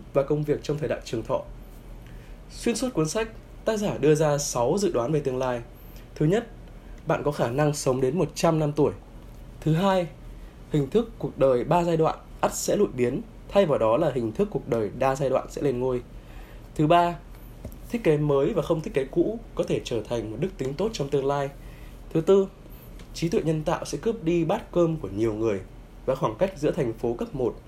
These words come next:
cấp hai, cấp ba sẽ ngày càng gia tăng. Thứ năm, những mối quan hệ không phân biệt tuổi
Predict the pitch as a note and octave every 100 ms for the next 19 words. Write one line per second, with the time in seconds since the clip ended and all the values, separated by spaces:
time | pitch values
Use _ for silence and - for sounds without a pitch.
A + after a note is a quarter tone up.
0 | - - - D#3 D3 C#3+ C#3+ D3 D3+ D3
1 | D3 C#3+ F3 D#3 A#2 B2+ G#2+ C3 D3 D3
2 | - - - - - - - - - -
3 | D#3+ F#3+ F3+ E3+ - - - - - G#3
4 | F#3+ G3+ G3 E3+ - F#3+ F#3+ F3+ D#3 B2+
5 | A#2 - G#2+